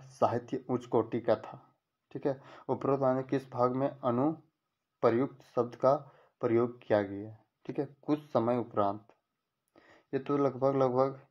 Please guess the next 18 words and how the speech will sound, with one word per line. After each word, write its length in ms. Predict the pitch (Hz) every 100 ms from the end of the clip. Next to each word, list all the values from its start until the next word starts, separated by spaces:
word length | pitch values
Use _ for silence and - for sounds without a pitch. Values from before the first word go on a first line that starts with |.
| 135
यहाँ 140 | 117
पे 160 | 117 131
सही 600 | 131 - _ _ 113 110
लग 160 | 113
रहा 180 | 110 113
है, 100 | 127 - _ _ _ _ _ _ _ _ _ _ _ _ _ _ _ _ _ _ _ _ _ _ _ _ _ _ _ _ _ _ _ _ _ _ _ _ _ _ _ _ _ _ _ _ _ _ _ _ _
सही 140 | - 139
नहीं। 320 | 135 123 131
जैसे 220 | 123 123 131
कि 140 | 135
यहाँ 160 | 123 123
पे 140 | 127
दिया 240 | 123 123 123
गया 200 | 117 113
है, 80 | 120
"कुछ 240 | - 127
समय 300 | - 123 123
उपरांत 600 | 123 120 117 123 127 -